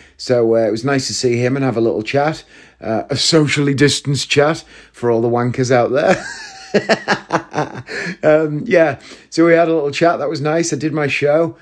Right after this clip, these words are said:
I did two performances, as, you know, I said I was going to because of the social distance thing,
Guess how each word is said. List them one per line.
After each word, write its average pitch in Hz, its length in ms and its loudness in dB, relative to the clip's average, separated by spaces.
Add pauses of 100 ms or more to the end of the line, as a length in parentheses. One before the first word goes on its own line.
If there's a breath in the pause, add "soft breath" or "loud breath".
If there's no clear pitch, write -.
(140 soft breath)
I 120 60 -6
did 135 220 -8
two 156 180 2
performances, 131 680 -2
as, 110 320 -2
you 110 120 -6
know, 110 180 -2
I 110 60 -2
said 110 180 -4
I 107 40 2
was 107 140 -2
going 110 260 -2
to 120 200 -2
because 107 300 -8
of 92 140 -14
the 104 100 -4
social 101 320 -4
distance 107 360 -8
thing, 117 260 -4